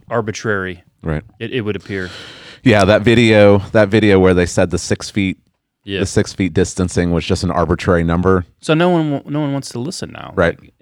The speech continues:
Speaker 1: and they, and it may come where there's something where we really do need to listen. Now people aren't gonna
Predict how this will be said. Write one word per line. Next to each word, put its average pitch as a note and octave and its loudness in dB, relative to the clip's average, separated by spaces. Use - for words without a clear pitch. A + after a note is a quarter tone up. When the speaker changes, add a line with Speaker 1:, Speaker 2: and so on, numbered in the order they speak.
Speaker 1:
and B2 -10
they, A2+ 0
and A#2 -4
it C3+ -4
may D#3+ 0
come A2 -8
where A2 -10
there's A2 -6
something C3+ -6
where G#2 -6
we G2+ -8
really A#2 -2
do C3 -2
need F#3 -4
to G2+ -8
listen. G2 -10
Now A#2+ -10
people D3+ -8
aren't C3+ -8
gonna A2 -10